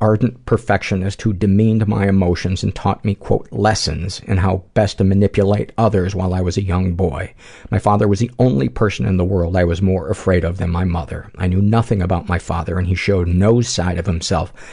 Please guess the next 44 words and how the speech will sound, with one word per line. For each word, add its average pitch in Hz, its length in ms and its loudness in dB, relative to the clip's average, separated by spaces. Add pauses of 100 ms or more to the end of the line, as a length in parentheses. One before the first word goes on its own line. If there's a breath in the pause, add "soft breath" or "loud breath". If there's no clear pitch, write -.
(120 loud breath)
that 76 140 0
wasn't 92 320 2
aggressive 87 580 0
and 95 160 2
snide 82 540 -2
to 85 60 -4
me. - 340 -8 (140)
The 98 80 -2
man 98 260 2
was 98 140 2
a 95 40 -2
mystery. 92 640 -2 (460 loud breath)
And - 60 -10
by 107 100 2
not 120 300 2
getting 135 340 2
him, 87 460 0 (320 soft breath)
I 104 100 2
was 98 160 4
showing 107 320 4
myself 98 520 2
to 95 60 -8
be 95 120 2
unworthy 90 560 0
of 85 80 -4
his 85 180 -2
affection." - 640 -6 (260)
This - 160 -4
was 147 160 -2
the 117 100 -2
kind 98 320 0
of 107 120 -6
guy 87 440 0 (180 loud breath)
who 120 120 0
would 92 380 2
and 151 280 2
did 85 380 0
give 107 160 2
his 110 160 2
son 92 420 2
a 110 80 0
loving, 113 600 2
lovingly 143 640 2 (240 loud breath)
homemade 110 840 2